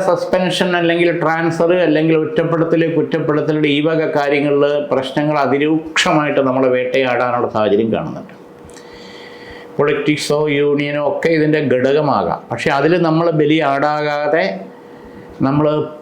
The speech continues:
പുറത്തേക്ക് വരേണ്ടത് നമ്മുടെ ആവശ്യമാണ്. ഇവിടെ അശ്വാരൂഢ കവചിത മന്ത്രം ദേഹരക്ഷയായിട്ട് ധരിക്കുക. ഈ വക പ്രശ്നങ്ങളിൽ നമുക്ക് ലോസ് വരാതെ മുന്നോട്ട് പോകാനുള്ള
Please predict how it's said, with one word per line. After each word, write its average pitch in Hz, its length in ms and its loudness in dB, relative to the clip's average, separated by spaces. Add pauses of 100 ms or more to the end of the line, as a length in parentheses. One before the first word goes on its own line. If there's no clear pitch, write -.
(200)
പുറത്തേക്ക് 151 720 2
വരേണ്ടത് 127 440 2 (240)
നമ്മുടെ 131 300 0
ആവശ്യമാണ്. - 400 -4 (1000)
ഇവിടെ 175 200 2 (180)
അശ്വാരൂഢ 196 680 2 (120)
കവചിത 165 320 4 (100)
മന്ത്രം 147 360 2 (280)
ദേഹരക്ഷയായിട്ട് 160 800 2
ധരിക്കുക. 120 320 0 (1200)
ഈ - 20 4 (100)
വക 214 120 4 (160)
പ്രശ്നങ്ങളിൽ 156 580 2 (260)
നമുക്ക് 147 300 0 (760)
ലോസ് 214 600 2
വരാതെ 143 420 2
മുന്നോട്ട് 135 360 0
പോകാനുള്ള 131 300 2